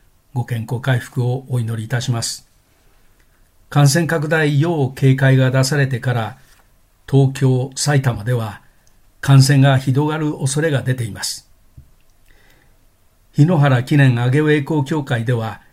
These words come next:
しばらくホームページでの配信による聖書メッセージを用いて、各家庭などでの礼拝をしていただきました。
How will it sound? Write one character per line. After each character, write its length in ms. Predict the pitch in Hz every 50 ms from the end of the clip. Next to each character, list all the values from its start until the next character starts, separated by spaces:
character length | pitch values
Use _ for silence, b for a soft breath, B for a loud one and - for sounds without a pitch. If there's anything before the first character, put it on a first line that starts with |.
| b b b b _ -
し 220 | - - - 135
ば 120 | 135 143
ら 140 | 143 131 131
く 160 | 135 - 117
ホ 260 | 104 - - - 139 151
ー 20 |
ム 140 | 160 170 143
ペ 180 | - 170 175
ー 40 | 156
ジ 140 | 127 123 120
で 100 | 127 135
の 260 | 135 131 110 104 - - - - - -
配 260 | - 123 127 127 131
信 480 | - - 127 127 127 123 135 - - - - - -
に 120 | 123 120
よ 120 | 123 127
る 160 | 131 131 139 131 -
聖 260 | - - - 139 143
書 160 | 131 139 151 135
メ 100 | 135 143
ッ 40 | 135
セ 260 | - - - 127 120
ー 40 | 113
ジ 180 | 110 117 127
を 200 | 135 135 131 127 110
用 100 | 113 120
い 300 | 120 - - 135 127 117
て、 300 | - - - 107 - b b b b b b b b b b b b b _
各 340 | - 147 135 139 135 120 -
家 180 | - 135 131 135
庭 180 | 143 143 147
な 140 | 147 156 156
ど 140 | 147 151 135
で 120 | 123 147
の 360 | 143 147 139 127 117 117 127 -
礼 140 | 120 127 120
拝 220 | 120 123 117 120 117
を 100 | 113 117
し 100 | - -
て 80 | 131
い 60 | 127
た 100 | 135 131
だ 120 | 123 120 123
き 80 | - 135
ま 80 | 123
し 80 | - -
た。 180 | - - -